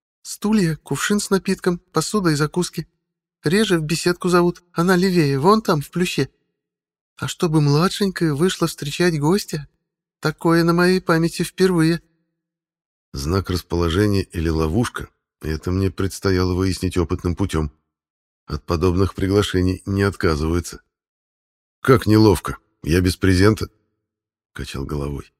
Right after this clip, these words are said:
Speaker 2: «И, Белл, мне не скучно слушать твой рассказ о минувшем. Ты замечательно рассказываешь.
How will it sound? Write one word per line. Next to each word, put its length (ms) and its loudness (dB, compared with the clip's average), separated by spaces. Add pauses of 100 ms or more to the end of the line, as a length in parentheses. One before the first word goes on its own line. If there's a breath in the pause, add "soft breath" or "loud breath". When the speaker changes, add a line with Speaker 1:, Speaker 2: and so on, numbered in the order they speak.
(440)
Speaker 2:
«И, 220 2
Белл, 360 4 (240)
мне 300 4
не 120 6
скучно 360 0
слушать 380 0
твой 160 4
рассказ 340 4
о 60 2
минувшем. 440 0 (640)
Ты 120 -4
замечательно 580 4
рассказываешь. 640 2